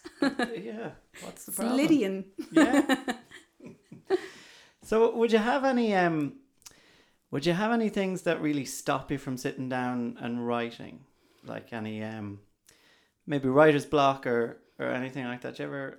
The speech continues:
Speaker 2: do you ever have any, um,
Speaker 1: Yeah.
Speaker 2: resistance? Do you ever read that
Speaker 1: Yeah.
Speaker 2: book, The Art of
Speaker 1: Ye-,
Speaker 2: War?
Speaker 1: The
Speaker 2: Or
Speaker 1: Art of
Speaker 2: the, the War, Art of War <laughs> is a good one too.
Speaker 1: Yeah,
Speaker 2: The
Speaker 1: yeah.
Speaker 2: War of Art.
Speaker 1: Yes.
Speaker 2: Um,
Speaker 1: I've read that recently and I, I, I, it was actually about two years ago and I read it while I was studying and I gave it to somebody in my class and I can't remember who it <laughs> was,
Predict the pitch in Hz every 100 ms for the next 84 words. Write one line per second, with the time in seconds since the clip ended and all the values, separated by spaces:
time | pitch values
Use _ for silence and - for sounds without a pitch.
0 | _ 127 135 139 139 131 127 123 113 110
1 | - - _ 294 320 - - 311 370 -
2 | - - 269 294 359 381 403 214 151 151
3 | - 131 143 151 139 139 143 139 302 -
4 | _ _ 220 233 240 170 - - 120 139
5 | - 123 127 117 123 131 139 139 139 147
6 | 135 123 120 135 127 254 277 247 170 175
7 | 160 139 139 131 123 - - - - 247
8 | 254 240 220 220 - _ - - _ _
9 | _ _ 269 254 320 370 330 285 320 233
10 | 226 - 233 226 220 240 220 208 - 220
11 | 220 185 - - - 185 190 190 185 180
12 | 180 - _ - 196 185 180 175 170 190
13 | 180 180 190 - 190 196 196 190 - 208
14 | 214 208 202 190 214 214 214 196 214 196
15 | 190 180 196 180 - 208 - - 214 208
16 | 196 190 196 - 233 - -